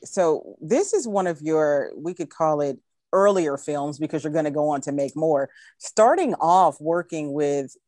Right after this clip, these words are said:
T C and Jasmine Guy, how in the world, like, who else do you hope to work with, seeing as how these two are what some people would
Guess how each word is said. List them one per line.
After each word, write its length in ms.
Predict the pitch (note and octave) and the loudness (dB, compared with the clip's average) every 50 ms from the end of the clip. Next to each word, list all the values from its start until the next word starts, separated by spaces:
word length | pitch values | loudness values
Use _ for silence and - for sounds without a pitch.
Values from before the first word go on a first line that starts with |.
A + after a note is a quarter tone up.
| _ _ | _ _
T 300 | - - - G3 F#3+ F3+ | -14 -10 -6 -6 -4 -4
C 640 | E3+ - - F3 E3 D#3 D3+ D3 D3 D3 D3 - _ - | -6 -6 -4 -2 -2 0 0 0 -2 -2 -4 -4 _ -4
and 640 | D3+ D3+ D3 D3 D3 C#3+ C#3+ C#3+ C#3+ C#3 A#2+ C#3 | -2 -2 0 -2 -2 -2 -4 -4 -4 -4 -6 -6
Jasmine 540 | C3 - D#3 D3+ D3+ D3 C#3+ C#3+ D3 D3+ C#3+ C3+ | -4 0 0 2 2 2 0 -2 -4 -8 -4 -2
Guy, 420 | D3+ D3 C#3+ C#3+ C#3+ C#3 C#3 C#3+ - _ - - - _ _ _ _ | -2 -2 0 -2 -2 -2 -4 -6 -8 _ -20 -20 -20 _ _ _ _
how 440 | - - - A3+ A#3+ C4+ D#4 E4 D#4 | -10 -4 0 0 2 2 4 4 2
in 100 | C#4 B3 | 2 2
the 80 | A3+ | 0
world, 460 | A3 G3+ G3 G#3 G#3 G3+ G3 - - | -2 -2 0 2 2 4 2 2 2
like, 200 | F3 F#3 F3+ E3+ - - - - | 2 2 2 2 0 -6 -8 -6
who 160 | D4 E4 F4 | -4 -4 -2
else 480 | - G#3 A#3 C4+ D4 A#3 - - - - - E3+ | 0 0 -2 -2 -4 -8 -14 -18 -20 -20 -18 -14
do 100 | D3+ F3+ | -10 -8
you 220 | F#3+ F3+ F3+ F3+ E3 | -6 -4 -4 -4 0
hope 240 | F#3+ F3+ F3 D#3+ | 0 0 0 -2
to 80 | - E3 | -4 -6
work 280 | D3+ D3 D#3+ F3 E3+ _ | -2 0 0 -2 -2 _
with, 240 | - C#3 C3+ C3 - _ _ _ _ _ | -6 -6 -6 -6 -8 _ _ _ _ _
seeing 240 | - - F#3+ F3+ E3+ | -2 0 0 0 0
as 80 | E3 | 0
how 240 | - F#3 E3 D#3+ D#3+ - - - | 2 2 4 4 2 0 -4 -12
these 440 | D3+ D3 G3 G#3+ A#3 A#3 - - | -8 -6 -4 -4 -4 -4 -6 -6
two 280 | - F3 E3 D#3+ D#3 D3+ | -4 -2 0 0 0 0
are 160 | - D3+ D#3 | 2 2 2
what 200 | D#3 D#3 D3+ A#2+ | 2 0 -2 -4
some 200 | - - E3+ D#3+ | -4 -6 -6 -6
people 440 | D#3 - F3 D#3 - D#3 D3+ D3+ C3+ | -6 -6 -8 -6 -4 -4 -4 -4 -4
would 280 | C3+ D3+ D#3 D3 D3 | -4 -2 -2 -2 -2